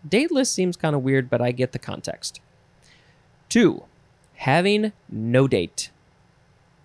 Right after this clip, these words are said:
Either a romantic date or just something that doesn't exist in time. Three, too ancient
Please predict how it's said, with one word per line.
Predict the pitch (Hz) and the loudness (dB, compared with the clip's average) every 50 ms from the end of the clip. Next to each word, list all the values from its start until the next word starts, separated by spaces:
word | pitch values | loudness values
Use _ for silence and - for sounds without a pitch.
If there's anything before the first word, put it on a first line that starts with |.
| _ _ _ _ | _ _ _ _
Either | - 160 165 160 165 160 151 156 - - | -2 0 2 4 4 4 2 0 0 0
a | 160 | 2
romantic | 156 165 170 165 165 165 165 - 160 143 135 | 4 4 4 4 2 0 0 -2 -4 -2 0
date | 151 147 143 139 - - - _ _ _ _ _ _ | 2 2 2 0 -2 -8 -16 _ _ _ _ _ _
or | - 143 135 | 0 0 0
just | 127 135 135 127 - - - - - _ _ _ _ 185 180 156 | 2 2 2 2 0 -4 -10 -14 -20 _ _ _ _ -20 -18 -10
something | - - 165 170 170 175 175 165 | -2 0 0 0 2 0 0 2
that | 165 160 139 | 2 2 2
doesn't | 147 139 131 135 135 | 0 0 0 0 -2
exist | 135 120 120 120 123 117 - - | -4 -4 -4 -6 -6 -6 -6 -6
in | 120 120 | -6 -6
time. | 117 117 95 92 92 87 90 - _ _ _ _ _ _ _ _ _ _ _ _ _ _ _ _ _ _ - - - - _ _ _ _ _ _ _ _ _ | -6 -8 -8 -8 -10 -10 -12 -16 _ _ _ _ _ _ _ _ _ _ _ _ _ _ _ _ _ _ -20 -20 -20 -20 _ _ _ _ _ _ _ _ _
Three, | - - 170 170 185 233 220 151 135 143 196 214 - _ _ _ _ _ _ _ _ _ _ _ _ _ _ _ _ | 0 2 2 4 4 4 4 4 4 4 2 0 -2 _ _ _ _ _ _ _ _ _ _ _ _ _ _ _ _
too | - - 214 254 285 302 311 330 330 285 - _ _ | -2 2 4 4 4 4 4 2 0 0 -4 _ _
ancient | - 202 226 233 - - 123 104 95 95 - - | 0 2 2 2 0 0 -2 -2 -2 -6 -10 -14